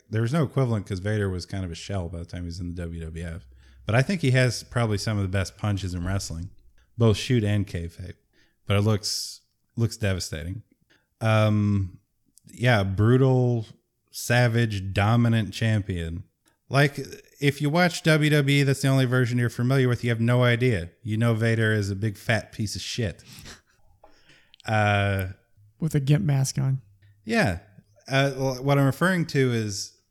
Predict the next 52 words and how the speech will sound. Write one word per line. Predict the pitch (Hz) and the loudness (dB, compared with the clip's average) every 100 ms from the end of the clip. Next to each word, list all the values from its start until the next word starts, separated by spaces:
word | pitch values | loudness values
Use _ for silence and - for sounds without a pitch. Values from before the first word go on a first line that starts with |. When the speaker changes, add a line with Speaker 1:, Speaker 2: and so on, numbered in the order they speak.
| _ _ | _ _
Speaker 1:
he | 107 123 | -10 -4
actually, | 127 131 117 | -4 -4 -6
he | 120 | -8
called | - 190 | -4 -2
himself | 151 117 104 | -2 -2 -4
a | 98 | -4
big | 120 117 | -4 -2
fat | 120 107 | -4 -4
piece | 127 107 | -4 -4
of | |
shit. | - - 131 85 _ - - | -6 -4 -4 -4 _ -20 -10
Like, | 107 104 | -8 -4
that | 113 | -2
was | 117 110 | -2 -4
the | |
last | 104 110 117 - | -2 -2 -4 -4
time | 113 107 104 98 _ _ _ _ | -4 -2 -4 -8 _ _ _ _
Vader | 110 107 | -2 0
appeared | 101 - 135 127 | -2 0 0 2
on | 104 | 0
W | 95 98 101 | 0 0 0
W | 98 | -2
F | 98 | -4
television. | - 147 113 80 80 87 87 _ _ - - - - - - _ | -6 -6 -4 -6 -8 -10 -12 _ _ -18 -16 -18 -20 -20 -20 _
<laughs> | 190 - - _ _ - - - - _ | -6 -6 -12 _ _ -20 -20 -20 -20 _
In | 123 | 0
a | 110 | 2
mask | 113 139 143 - | 2 2 0 -2
versus | 143 131 110 | -2 -2 -4
mask | 113 143 143 - | -2 -2 -2 -6
match | 85 85 - - _ _ _ _ - | -6 -6 -12 -20 _ _ _ _ -6
against | 110 110 101 - | -2 0 -2 -2
Kane. | 143 123 82 85 - _ _ _ - | 0 0 0 -6 -14 _ _ _ -10
And | 98 | -4
he | 104 | -4
loses | 98 113 131 123 117 107 | 0 2 2 0 -2 -2
and | 98 | -4
says, | - 110 107 101 110 | -2 0 0 -2 -2
"Maybe | 117 110 | -2 0
Vader | 110 113 | 0 0
time's | 104 113 104 101 | 0 -2 0 0
over. | 101 92 | 0 -2
I'm | 87 92 | -4 -6
just | 98 | -6
a | 104 | -4
big | 101 95 | -4 -2
fat | 101 92 - | -6 -6 -8
piece | 107 95 | -8 -8
of | |
shit." | 90 - 107 82 | -12 -6 -6 -6
And | - 98 | -6 -4
he | 98 92 | -4 -6